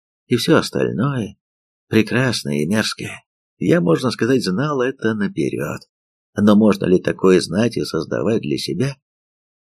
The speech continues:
Так себя тешить и пугать. Откуда они у меня взялись,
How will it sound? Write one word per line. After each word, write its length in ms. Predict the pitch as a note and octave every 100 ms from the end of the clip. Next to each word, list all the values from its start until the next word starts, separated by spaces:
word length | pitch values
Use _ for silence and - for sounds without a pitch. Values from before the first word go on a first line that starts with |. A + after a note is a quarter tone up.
| _
Так 220 | A#2 B2
себя 280 | - C3 C3+
тешить 380 | - C#3 - -
и 40 |
пугать. 540 | B2 C3 B2 F2+ - _ _ _ _ _ _ _
Откуда 760 | B2+ B2 - D3+ D3 B2+ B2 A#2+
они 360 | A#2 A#2+ C3
у 80 | B2
меня 300 | A#2+ A#2 A2+
взялись, 560 | G2 A2 A#2 G2+ -